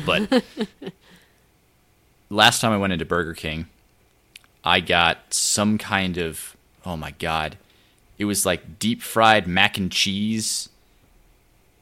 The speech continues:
and they were shaped like, uh, like giant Cheetos, I think. <laughs> And they looked pretty awesome, actually, and they were terrible. They were absolutely disgusting.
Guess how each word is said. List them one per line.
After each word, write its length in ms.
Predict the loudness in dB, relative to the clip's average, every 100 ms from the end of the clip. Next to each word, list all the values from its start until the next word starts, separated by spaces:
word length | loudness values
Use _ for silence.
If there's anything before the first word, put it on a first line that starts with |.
| _
and 360 | -4 -2 -2 0
they 120 | 0
were 160 | 0
shaped 480 | -2 0 -2 -4 -8
like, 520 | -4 -2 -4 -10 -20 _ _ _ _ _ _ _ _ _ _ -6
uh, 360 | -2 0 -2
like 200 | -2 -4
giant 400 | -2 0 0 0
Cheetos, 520 | -2 -2 0 0 0 -2
I 80 |
think. 320 | -2 -4 -6 -10 -14 -20 -20 _ _ _ _ _ _ _ _ _ _ _ _ _
<laughs> 80 | 0 0 -2 -14 0 0 2
And 180 | 2 4
they 120 | 4
looked 240 | 4 0
pretty 220 | 0 2
awesome, 340 | 4 4 2 -4
actually, 420 | -4 -4 -6 -8 -10 -4
and 120 | 2
they 80 | 2
were 160 | 0
terrible. 800 | -4 -6 -6 -2 0 0 -4 -10 -12 _
They 120 | 2 2
were 200 | 2 4
absolutely 420 | 4 4 0 -6
disgusting. 640 | -6 -6 -4 -6 -6 -10